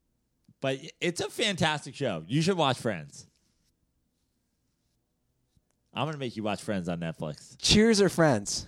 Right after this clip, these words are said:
Speaker 1: Well, Cheers.
Speaker 2: I mean, come on.
Speaker 1: But Cheers is maybe the, the w-, most rel-, well-written show in history.
Speaker 2: It's a great show.
Speaker 1: It all takes place,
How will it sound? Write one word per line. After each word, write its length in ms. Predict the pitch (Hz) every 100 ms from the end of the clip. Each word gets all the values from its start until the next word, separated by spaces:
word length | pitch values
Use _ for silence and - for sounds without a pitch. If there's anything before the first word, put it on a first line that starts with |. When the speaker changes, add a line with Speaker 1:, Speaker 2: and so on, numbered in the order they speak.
| -
Speaker 1:
Well, 160 | 131 131
Cheers. 480 | - 113 85 76
Speaker 2:
I 60 | 147
mean, 80 | 156
come 200 | - 143
on. 220 | 92 78
Speaker 1:
But 280 | 160 147 127 - _ _ _ _ _ _
Cheers 380 | - 233 254 175
is 200 | 160 120
maybe 300 | 143 156 143
the, 180 | 131 127 120 120
the 340 | 113 107 123 95 - -
w-, 200 | 117 127
most 220 | 127 117
rel-, 280 | 117 120 117 -
well-written 500 | 117 127 117 110 104
show 260 | 127 107
in 80 | 87
history. 460 | 120 - 85 64 - _ _
Speaker 2:
It's 100 | -
a 40 |
great 260 | 131 143 135
show. 320 | - 117 98
Speaker 1:
It 60 | 160
all 140 | 180
takes 200 | 165 147
place, 260 | - 143